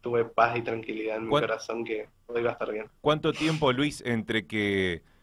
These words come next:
Speaker 2: que te informaron a vos, eh, que dio positivo eh, y te, te informaron a vos como corresponde, ¿no? En principio, eh, se enteró el resto de la gente, digo, a través de,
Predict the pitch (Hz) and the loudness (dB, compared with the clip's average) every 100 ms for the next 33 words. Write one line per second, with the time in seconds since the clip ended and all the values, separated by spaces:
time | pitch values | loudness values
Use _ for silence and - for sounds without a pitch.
0 | _ - 104 113 104 113 117 131 139 117 | _ -8 -2 -2 0 0 2 2 2 2
1 | 117 135 131 - - - 101 95 92 90 | 4 2 0 -8 -14 -4 -2 0 -2 -4
2 | 110 120 107 110 - 101 131 135 143 143 | -2 -2 -2 -4 -4 -6 0 2 4 4
3 | 143 _ _ _ _ - 98 95 92 90 | 2 _ _ _ _ -6 -2 -2 -2 -4
4 | 78 95 101 98 107 95 107 123 127 131 | -8 -10 -12 -8 -6 -4 0 2 2 2
5 | 127 110 110 110 104 139 135 117 120 135 | 0 0 0 -2 4 4 4 2 2 2
6 | 113 107 101 - 131 139 147 143 - 104 | 0 -4 -6 -6 -4 2 2 2 -2 -2
7 | 104 104 95 - 117 117 127 139 127 131 | -2 -2 -4 -4 -2 0 2 2 2 0
8 | 131 120 117 107 - 120 104 98 110 117 | 2 4 4 2 2 0 2 2 2 2
9 | 107 110 117 113 107 95 | 0 0 2 4 2 2